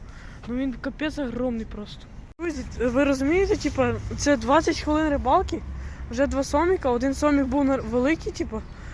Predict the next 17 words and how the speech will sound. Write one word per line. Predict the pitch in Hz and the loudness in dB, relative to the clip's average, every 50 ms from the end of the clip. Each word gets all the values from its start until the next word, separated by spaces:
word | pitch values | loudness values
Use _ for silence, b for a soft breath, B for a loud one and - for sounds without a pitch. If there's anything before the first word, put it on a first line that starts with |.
| B B B | B B B
Ну, | 277 294 | 0 0
і | 302 | 0
спочатку, | 269 - - 247 269 302 320 - - 277 | 0 -2 -2 0 2 2 2 0 -2 -4
п-, | 247 247 254 247 - 240 | -4 -4 -6 -6 -4 -2
коли | 277 285 294 285 | 0 2 2 2
я | 269 | 2
тягнув, | 269 277 262 302 339 339 | 0 0 2 2 2 2
він | 302 285 254 | 2 0 0
так, | 277 277 240 233 208 196 - - - - - 208 - - | 0 -2 -4 -6 -8 -10 -10 -12 -12 -10 -10 -10 -8 -6
е, | - 226 247 247 254 247 247 247 226 220 - - | -2 0 2 2 2 2 2 0 0 -4 -6 -2
файно | 269 302 302 302 294 277 | 2 2 4 4 2 2
дав | 247 254 247 | 0 0 0
дьору. | 226 269 302 339 339 294 - - - B B B B B B B B B B B B B B B | 0 2 2 2 2 0 -4 -6 -10 B B B B B B B B B B B B B B B
Коротше, | 254 262 294 320 302 - 294 | 0 2 4 2 2 2 2
я | 285 285 285 | 2 2 2
закинувся | 269 262 285 - 285 320 349 370 440 - 302 | 2 2 0 0 0 2 2 2 0 0 0
наново. | 269 262 262 254 240 240 233 226 | 2 2 2 2 2 0 -2 -2